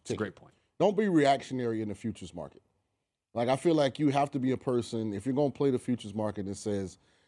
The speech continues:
Speaker 2: you, you do your homework, you, you come up with your own opinions, you stick with 'em. Uh, Goldschmidt, who won N L M V P, was seventy-five to one. Sandy Alcantara, who was the Cy Young, I mean, he was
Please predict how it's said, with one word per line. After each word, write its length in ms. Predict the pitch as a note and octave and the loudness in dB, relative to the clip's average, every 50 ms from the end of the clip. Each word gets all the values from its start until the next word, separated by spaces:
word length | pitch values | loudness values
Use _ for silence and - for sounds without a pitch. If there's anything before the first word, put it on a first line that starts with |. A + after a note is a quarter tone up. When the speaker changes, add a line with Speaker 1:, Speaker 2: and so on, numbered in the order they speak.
| _ _ - | _ _ -2
Speaker 2:
you, 80 | B2 B2+ | -2 0
you 160 | B2 B2+ B2+ | 0 0 0
do 120 | G#2+ D3+ | 0 2
your 140 | F3 E3+ D#3+ | 2 4 4
homework, 480 | D3 C#3+ B2+ B2 A2+ A#2 A2+ A2 _ - _ _ _ _ - | 2 2 0 0 0 -2 -2 -4 _ -16 _ _ _ _ -8
you, 140 | A2+ A#2 A#2 | -6 -6 -4
you 140 | A2 A#2 - | -4 -4 -4
come 180 | - D#3 C#3+ | -2 -2 -2
up 60 | C3 | 0
with 100 | C3 B2+ | 0 0
your 100 | A#2+ G#2+ | 0 0
own 160 | A#2 C3 C3+ C3+ | -2 -2 -2 -2
opinions, 680 | A2+ - - D3 C3+ C3 B2 A#2+ A#2 A2+ G#2 - _ _ _ _ _ _ _ - | -4 -2 -2 0 0 0 0 -2 -2 -4 -6 -10 _ _ _ _ _ _ _ -6
you 80 | A2+ | -4
stick 320 | G#2+ - - C#3+ - - B2+ | -4 0 0 0 0 0 -2
with 180 | A#2 G2+ - | -4 -4 -4
'em. 60 | - - _ _ _ _ _ _ - | -14 -20 _ _ _ _ _ _ -6
Uh, 160 | G2+ G#2+ G#2 G#2 | -4 -4 -4 0
Goldschmidt, 560 | G2 D3+ F3 F#3 D#3+ - - C3 A#2+ G2 D2+ | 2 4 4 4 4 2 -4 -6 -6 -6 -4
who 80 | A2 C3 | -4 -4
won 300 | A#2+ B2 B2+ B2 A#2+ A2+ | -2 -2 -2 -2 -4 -4
N 180 | F2+ C3 C#3 | -4 -4 -2
L 160 | C#3 C3 B2+ A2+ | 0 -2 -2 -2
M 140 | B2 C3 A2+ | -2 -4 -2
V 100 | B2 A#2+ | -4 -6
P, 220 | - - D3+ B2 | -2 -2 -2 -2
was 140 | F2+ F2+ - | -2 -4 -6
seventy-five 760 | - - - D#3 D3+ C#3+ C#3 C3+ B2 - C3+ B2 B2 B2 G#2 | -6 -4 0 0 0 2 0 -2 0 0 0 0 0 -2 -2
to 80 | A#2 A2+ | -4 -4
one. 300 | A2 A#2 A#2+ G2 C#2+ - _ _ _ _ _ _ _ _ _ | -4 -4 -4 -6 -8 -12 _ _ _ _ _ _ _ _ _
Sandy 400 | - - D#3 D#3+ D3+ D3 C#3+ C3 | -2 0 2 2 2 2 2 4
Alcantara, 640 | C3 C3+ C3+ - C#3 B2 - D#3 C#3+ C#3 A#2+ G#2 G2+ | 4 2 2 2 -4 -6 -4 -2 -2 0 0 0 0
who 160 | A#2+ A#2+ A#2 | -2 -2 -2
was 340 | A2+ A2+ A2 G#2+ G#2 G2 G2 | -2 -4 -4 -6 -8 -10 -10
the 80 | G#2+ | -10
Cy 240 | G#2 - A#2+ B2+ B2+ | -6 -2 0 0 2
Young, 380 | B2+ C3+ C#3 C3+ A#2+ G2+ F#2+ F#2 | 2 2 2 2 0 0 -4 -6
I 160 | A2+ G#2+ - | -8 -4 0
mean, 200 | C3+ C#3 D3+ F3 | 2 4 4 4
he 60 | E3+ | 4
was 160 | C#3 A2 - | 2 -2 -6